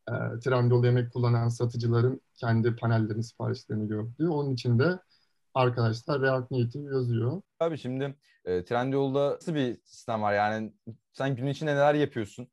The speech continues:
Speaker 2: Hani kalkıyorsun mesela, bir iş günün nasıl geçiyor? Nelerle meşgul oluyorsun?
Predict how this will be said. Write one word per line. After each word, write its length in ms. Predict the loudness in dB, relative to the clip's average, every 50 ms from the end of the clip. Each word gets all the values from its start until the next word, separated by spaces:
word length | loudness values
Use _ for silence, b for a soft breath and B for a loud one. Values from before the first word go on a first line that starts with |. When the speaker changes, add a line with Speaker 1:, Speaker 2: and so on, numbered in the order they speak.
| _ _
Speaker 2:
Hani 120 | -12 -2
kalkıyorsun 480 | 2 2 2 2 2 -2 -2 -2 -4 -6
mesela, 400 | -6 -2 -2 -2 -2 0 -2 -4
bir 80 | -6
iş 160 | -6 -6 -6
günün 220 | -6 -4 -2 -2 -2
nasıl 200 | -4 -4 -6 -6
geçiyor? 320 | -6 -6 -6 -6 -4 0
Nelerle 240 | 2 2 4 2 2
meşgul 260 | 0 -2 -6 -6 -8
oluyorsun? 400 | -8 -6 -6 -6 -6 -8 -16 -20